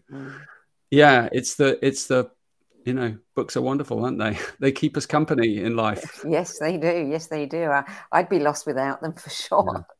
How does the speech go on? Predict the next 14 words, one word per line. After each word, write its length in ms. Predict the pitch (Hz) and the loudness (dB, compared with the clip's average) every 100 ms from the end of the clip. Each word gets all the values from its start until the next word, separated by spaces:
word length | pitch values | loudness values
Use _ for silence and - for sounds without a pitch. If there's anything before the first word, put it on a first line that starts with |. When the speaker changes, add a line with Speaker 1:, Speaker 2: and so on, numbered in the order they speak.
| - | -10
Speaker 2:
Yeah. 240 | 110 104 95 | -6 -4 -6
Yeah. 140 | 247 - - | -10 -14 -20
Speaker 1:
<laughs> 160 | - - | -18 0
So 240 | - 254 | 6 6
what 220 | 202 254 | 10 8
was 120 | 262 | 6
it 120 | 233 196 | 0 2
like 400 | 185 226 - - | 2 2 -2 -10
for 180 | - | -8
you 460 | 185 185 214 170 135 - | -6 -4 -2 -4 -6 -6
to 100 | 151 | -8
have 320 | - 175 160 | -6 -10 -10
to 140 | - 160 | -12 -12
distill 920 | - 156 - - 156 151 139 139 139 | -10 -10 -10 -8 -4 -4 -4 -6 -10